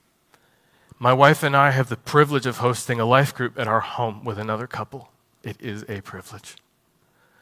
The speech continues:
Some people, including leaders, see this kind of meeting with the mindset of a support group. Share your troubles and concerns,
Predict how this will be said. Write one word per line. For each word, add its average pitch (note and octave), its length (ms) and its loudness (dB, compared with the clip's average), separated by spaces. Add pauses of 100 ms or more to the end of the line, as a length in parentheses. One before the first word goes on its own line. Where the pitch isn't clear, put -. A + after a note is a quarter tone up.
(240)
Some E3 320 4
people, D#3 380 0
including C#3 500 0
leaders, B2+ 520 2
see B2+ 220 -2
this B2 220 0
kind B2 280 0
of A#2 80 -4
meeting A#2+ 360 -4
with A#2 120 -6
the A#2+ 80 -2
mindset A#2+ 460 0
of A#2 120 -6
a - 40 -10
support - 420 -6
group. - 260 -12 (1300)
Share C3 340 2
your B2 140 -2
troubles D#3+ 480 0
and B2 120 -6
concerns, G#3 800 -4